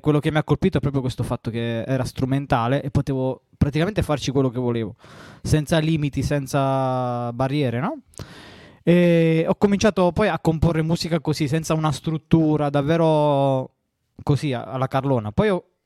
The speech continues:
ho iniziato a definirla un po', però ri-, sono rimasto sempre nello stesso genere,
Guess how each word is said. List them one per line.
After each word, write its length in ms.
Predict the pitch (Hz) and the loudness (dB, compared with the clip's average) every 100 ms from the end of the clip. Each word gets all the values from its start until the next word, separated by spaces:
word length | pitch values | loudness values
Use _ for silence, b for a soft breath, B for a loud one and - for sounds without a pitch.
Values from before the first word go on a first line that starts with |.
| - | -10
ho 100 | - | -4
iniziato 360 | 151 139 160 147 | -2 0 -2 0
a 40 | |
definirla 640 | 147 147 151 156 175 170 151 | 0 -2 -2 0 0 0 0
un 100 | 156 | 0
po', 240 | 156 143 | 0 0
però 220 | 131 220 | 2 2
ri-, 140 | 247 165 | 2 0
sono 160 | 180 175 | 0 0
rimasto 340 | 185 170 185 | 0 -2 -2
sempre 240 | 226 254 | -2 0
nello 160 | 170 147 | -2 -2
stesso 300 | 127 143 147 | -4 -2 -2
genere, 400 | 127 120 113 113 | -2 -4 -4 -8